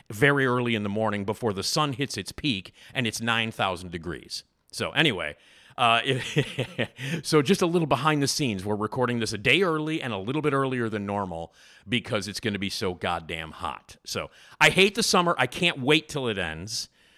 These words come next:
Uh, evidently, it's, it's not been a terrible summer for us in terms of heat here in Chicago. We've actually had it, you know, we've had it pretty easy this summer. But the next couple of days, we're gonna get that shit hitting the wall. And again, if you like hot weather,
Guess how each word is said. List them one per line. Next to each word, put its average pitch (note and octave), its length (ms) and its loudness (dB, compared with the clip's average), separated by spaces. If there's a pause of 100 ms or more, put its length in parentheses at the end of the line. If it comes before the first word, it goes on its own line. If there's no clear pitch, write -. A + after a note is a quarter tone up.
(260)
Uh, G2+ 320 2
evidently, C3 480 0
it's, D#3 120 -8
it's E3 180 -6
not B3 220 4
been C#4 100 0
a B3+ 40 4
terrible F#3+ 420 4
summer A#2+ 280 2
for F2+ 240 -2
us D2+ 100 -6
in G2+ 100 -8
terms G#2 260 -6
of F2+ 80 -10
heat F2 300 -8
here F2+ 140 -8
in D2+ 60 -10
Chicago. D#2 400 -6
We've F2+ 180 -6
actually A2 280 -4
had A2 220 0
it, G#2 100 -6 (840)
you A2+ 80 -6
know, A#2 80 0
we've A#2 100 -2
had B2+ 120 2
it - 100 -8
pretty D#3+ 200 -6 (120)
easy G#2 280 -2
this D2+ 180 -10
summer. C#2 300 -10 (300)
But C#3 160 0
the C#3+ 60 -4
next C3+ 220 0
couple B2+ 200 -4
of A#2 60 -6
days, A2 260 -4
we're G#2+ 80 -10
gonna F#2+ 160 -6
get F2+ 200 -6
that F#2 160 -4
shit - 340 -4
hitting - 240 -12
the E2+ 80 -8
wall. C#2+ 440 -8 (280)
And D3 100 4
again, C3 360 4
if F3 180 4
you C#4 180 2
like C#3+ 280 2
hot F#2 260 -2
weather, D#2 360 -6